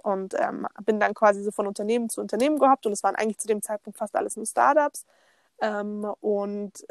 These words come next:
hab dann ganz viele verschiedene Rollen ausprobiert und hab da auch viel programmiert, was man ja gar nicht meinen würde nach meiner Intro vorhin.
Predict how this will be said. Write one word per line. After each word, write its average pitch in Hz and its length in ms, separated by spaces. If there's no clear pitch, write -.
hab - 180
dann 214 140
ganz 208 180
viele 233 220
verschiedene 208 380
Rollen 262 340
ausprobiert 240 880
und 190 360
hab - 160
da 214 120
auch 196 100
viel - 180
programmiert, 220 760
was - 180
man 196 140
ja 190 100
gar 190 160
nicht 202 160
meinen 220 320
würde 240 240
nach 233 300
meiner 233 220
Intro 254 400
vorhin. 285 440